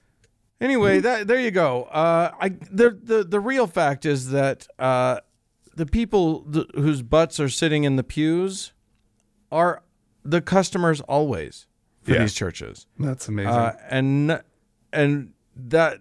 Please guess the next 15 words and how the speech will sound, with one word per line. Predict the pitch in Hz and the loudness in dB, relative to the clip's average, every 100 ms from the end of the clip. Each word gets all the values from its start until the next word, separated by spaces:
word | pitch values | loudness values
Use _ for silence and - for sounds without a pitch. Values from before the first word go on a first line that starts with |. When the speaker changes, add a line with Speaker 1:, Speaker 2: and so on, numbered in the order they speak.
| 147 | -6
Speaker 1:
the | 156 | -4
fact | - 202 196 | 0 0 0
that | 196 151 | -4 0
one | 165 | 0
of | 175 | 2
the | 170 | -2
churches | - 175 - 147 - | 0 0 0 -4 0
accidentally | 139 139 - 143 143 139 | 0 0 0 0 0 0
slipped | 127 143 135 143 | -2 -4 0 -2
up | 131 - | -2 -2
and | 127 110 | -4 -2
used | 123 160 165 135 127 | 0 0 0 -6 -2
the | 139 123 | 0 -2
correct | - 131 135 143 - | -4 -2 0 -2 -6
word | 123 123 131 165 185 | -4 0 0 2 0